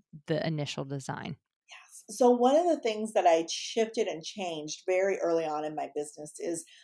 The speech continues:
Speaker 2: like most web designers, once the website is launched, you have, like, thirty days, and then they're like, "Okay, go forth. Good luck. We'll see you whenever." But what I noticed is that after thirty days,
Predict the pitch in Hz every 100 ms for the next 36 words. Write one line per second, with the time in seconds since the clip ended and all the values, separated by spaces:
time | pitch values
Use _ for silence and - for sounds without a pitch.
0 | - 208 220 202 220 - 175 175 175 160
1 | 151 156 160 180 180 196 208 175 165 -
2 | 160 220 214 233 285 277 269 254 - -
3 | _ _ _ _ - 202 196 180 156 165
4 | - 190 175 170 - 285 262 254 247 233
5 | 202 202 202 202 196 233 285 302 294 254
6 | 208 226 240 262 226 185 - 226 214 160
7 | - - _ - 196 196 226 202 202 196
8 | 202 208 185 151 143 - - - - _
9 | 233 208 - _ _ 208 220 208 220 247
10 | 359 302 247 208 196 208 190 196 226 254
11 | - 202 190 175 240 277 214 185 180